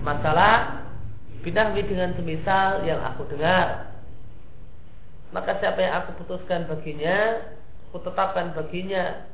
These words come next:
ternyata itu adalah hak saudaranya, maka janganlah dia mengambilnya. Karena hanyalah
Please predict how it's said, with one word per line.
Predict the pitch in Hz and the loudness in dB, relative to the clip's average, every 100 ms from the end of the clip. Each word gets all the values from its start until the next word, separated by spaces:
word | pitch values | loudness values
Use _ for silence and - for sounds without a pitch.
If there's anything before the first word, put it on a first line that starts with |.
| - - - - - | -8 -8 -8 -8 -4
ternyata | 180 180 180 180 180 | -2 0 0 2 2
itu | 185 | 2
adalah | - 165 160 | 2 -2 0
hak | - - 160 | 0 0 -4
saudaranya, | 156 160 208 190 180 208 - - - - - - - - - - - - - - 170 | -2 0 2 2 0 0 0 -4 -8 -6 -6 -8 -8 -8 -8 -8 -8 -8 -8 -6 -2
maka | 175 160 | -2 0
janganlah | 156 151 151 | 0 0 0
dia | 143 - 127 | -2 -2 -4
mengambilnya. | 123 123 156 180 196 123 - - - - - - - - - - - - - - | -6 -2 -2 0 0 -2 -4 -8 -8 -8 -8 -8 -8 -8 -8 -8 -8 -8 -8 2
Karena | 175 180 | 4 4
hanyalah | 175 156 160 | 4 2 2